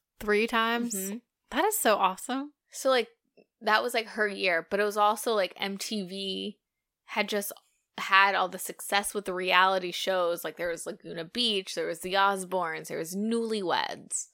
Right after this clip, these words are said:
Speaker 1: Mm-hmm.
Speaker 2: Like, do you remember, like, M T V and, like, Newlyweds at this time and, like,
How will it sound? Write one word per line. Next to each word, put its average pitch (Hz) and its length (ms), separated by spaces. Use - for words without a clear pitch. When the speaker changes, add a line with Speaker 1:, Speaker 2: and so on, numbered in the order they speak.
Speaker 1:
Mm-hmm. 202 460
Speaker 2:
Like, 185 240
do 208 140
you 226 160
remember, 202 640
like, 165 160
M 185 220
T 175 240
V 165 240
and, - 80
like, 160 160
Newlyweds 175 680
at - 120
this - 140
time - 240
and, - 100
like, - 200